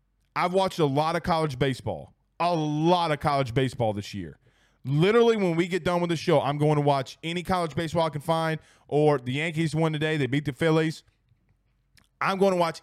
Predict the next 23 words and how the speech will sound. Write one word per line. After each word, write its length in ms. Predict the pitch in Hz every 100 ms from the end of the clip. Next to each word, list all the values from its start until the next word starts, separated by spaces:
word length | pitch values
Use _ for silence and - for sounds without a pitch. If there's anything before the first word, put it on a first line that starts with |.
| -
anything. 360 | 170 170 151
By 180 | 123 127
the 80 | 120
way, 140 | 107
Aaron 280 | 87 113 113
Nola 240 | 110 107 104
gave 200 | 101 95
up 160 | 87 - - -
a, 80 | - - _ _ _
a 100 | 110
very 540 | 92 95 127 127 127
bad 320 | 120 110 113 107
single 300 | 123 113 110
back 200 | 113 113
up 100 | 101
the 80 |
middle, 280 | 104 104 98
and 80 | 95
they 100 | 95
lost. 480 | 92 95 92 85 - _ _ _ _
Um, 480 | 139 147 147 135 107 _ _ _ _ _ _ _ _ _ _ _ _ _ _ _ -
but, 500 | 107 143 170 95 - _ _ - _ _ _ _ _ -
but, 480 | 110 113 160 92